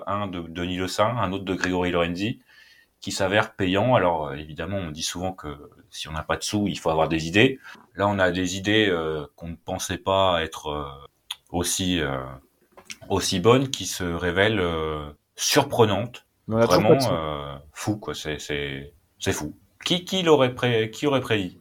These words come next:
Speaker 1: qui l'aurait prédit, euh, à l'annonce de, de la signature de Eric Roy que, euh, neuf mois après,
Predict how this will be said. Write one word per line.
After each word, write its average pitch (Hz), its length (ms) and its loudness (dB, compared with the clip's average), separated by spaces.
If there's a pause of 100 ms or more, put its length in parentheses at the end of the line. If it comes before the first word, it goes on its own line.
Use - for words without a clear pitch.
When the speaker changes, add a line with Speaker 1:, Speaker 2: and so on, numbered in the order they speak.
(140)
Speaker 1:
qui - 80 -6
l'aurait 117 200 2
prédit, 113 420 -4
euh, 87 300 -2 (760)
à 82 100 -8
l'annonce 104 360 2
de, 98 220 4
de 92 100 0
la 92 100 4
signature 104 520 -2
de 92 100 0
Eric 90 260 -2
Roy 123 240 2
que, 90 380 -4 (480)
euh, 82 640 -2
neuf 110 320 2
mois 110 180 6
après, - 380 2